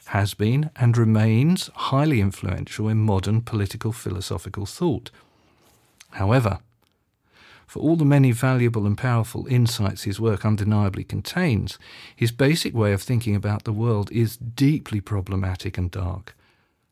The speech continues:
not least of all because it is so tightly bound up with his close association and juridical political allegiance with Nazism. Indeed, he has at times been called the crown jurist of the Third Reich.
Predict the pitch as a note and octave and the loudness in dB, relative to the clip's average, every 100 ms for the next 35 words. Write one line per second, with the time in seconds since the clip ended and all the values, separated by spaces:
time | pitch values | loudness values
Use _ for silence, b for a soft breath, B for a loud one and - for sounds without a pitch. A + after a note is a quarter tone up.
0 | _ _ - A#2 A#2+ D#3+ - A2+ A#2+ A#2 | _ _ -4 -2 2 2 2 0 2 0
1 | G2+ G2+ B2+ A#2+ B2+ C#3 B2 - C3+ B2+ | 0 -4 -4 -4 -4 -2 -4 -2 0 -2
2 | A#2+ - - F#3+ - C3 A#2+ B2 B2 G2 | -2 -8 -2 -2 0 -4 0 0 2 0
3 | F#2 G#2+ G2+ A2+ - - A2+ C3 F3 - | -2 -4 -4 -4 -4 0 0 0 -4 -2
4 | A#2+ A#2 A2 G2 F2 - C3 D3+ B B | -2 -2 -4 -4 -6 -6 -6 -6 B B
5 | B B A#2+ A2+ G#2 A2 A#2+ C#3+ D#3 D#3 | B B 4 4 4 2 2 2 0 -2
6 | A#2 - A2 D#3+ - G2 F#2+ G#2+ D3+ C3 | -4 -2 0 0 -4 -4 -2 0 0 -2
7 | G2+ G2 - C3 D#3 F#2 G#2 - - B2+ | -2 -4 -2 0 2 0 -4 -12 -4 0
8 | C#3+ F3 - - F2+ G2+ G2 _ _ _ | 2 2 -2 -6 -6 -6 -10 _ _ _
9 | _ _ _ _ _ _ b b C3 A#2+ | _ _ _ _ _ _ b b 2 4
10 | F#3+ B2+ G2 G2 C3+ A2+ - - D3 B2+ | 4 2 0 0 0 0 -4 -4 0 2
11 | F#2+ G#2 G2+ - G#3 G#3 F2+ F#2 G2+ - | 2 0 0 0 -2 -2 -2 -4 -6 0
12 | G#2+ G#2 G2+ A#2+ G#2 F#2 F#2+ - - G2 | 2 4 2 2 0 0 -6 -8 -2 -2
13 | F#2+ - G2 F#2+ - G2 F#2 G#2+ B2 A#2 | -2 -6 -8 -8 -4 -2 -2 -4 -2 -2
14 | F#2 - | -4 -12